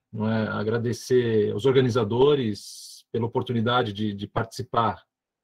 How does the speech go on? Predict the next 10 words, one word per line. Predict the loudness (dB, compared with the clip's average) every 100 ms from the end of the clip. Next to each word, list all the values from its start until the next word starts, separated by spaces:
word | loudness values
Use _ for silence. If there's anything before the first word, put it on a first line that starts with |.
| _ _ _ _
ah, | -6 -2 -2 -2 -2 -4 -6 -8 -12 -16 -20 -10
dessa | -8 -6
primeira | -2 2 2
rodada | 2 0 4 4 4 0
aqui | -4 -6
de | -4 -2
interlocução, | -2 0 -2 -2 -4 -2 0 0
não | -2
é, | -4 -6 -6
entre, | -4 -4 -4 -4 -2 0 0